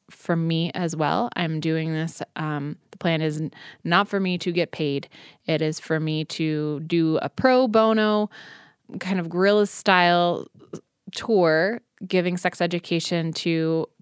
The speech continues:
any community I can reach at public libraries and parks and, um, in schools and cafes and whatnot, anyone where I'm welcome. And so about twenty people offered to do this.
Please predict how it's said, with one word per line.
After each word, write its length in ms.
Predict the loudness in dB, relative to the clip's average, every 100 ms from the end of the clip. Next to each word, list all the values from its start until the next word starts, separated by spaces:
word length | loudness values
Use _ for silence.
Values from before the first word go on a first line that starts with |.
| _ 0
any 180 | 0
community 520 | 0 0 0 0 0 -2
I 80 |
can 200 | -2 -4
reach 280 | -4 -4 -6
at 140 | -8 -8
public 500 | -8 -4 -6 -8 -18 -20 -20 -16 0
libraries 680 | 2 4 4 4 4 2 0
and 180 | -4 -2
parks 480 | 2 2 0 -12 -8
and, 480 | -4 -4 -4 -4 -8 -6
um, 400 | -6 -6 -6 -8
in 160 | -6 -6
schools 520 | -4 2 4 4 2
and 300 | 0 0 -2
cafes 440 | -6 0 2 2
and 100 | 2
whatnot, 260 | -2 0 0
anyone 460 | 2 2 0 -2 -6 -12 -20 -20 -4
where 680 | 0 2 2 0 -2 -4 -8 _ _ _
I'm 280 | -2 0 2
welcome. 520 | 2 2 0 -2 -4 -10 _ _ _ _ 0
And 160 | 2
so 440 | 4 6 6 4 0 -8 -18 -20 -12
about 300 | -4 0 0
twenty 380 | 0 2 4 4
people 540 | 0 -2 2 2 2 -2 _ _ _ _ -20 0
offered 360 | 2 2 -2 -2
to 80 | 0
do 200 | 2 4
this. 380 | 2 -2 -10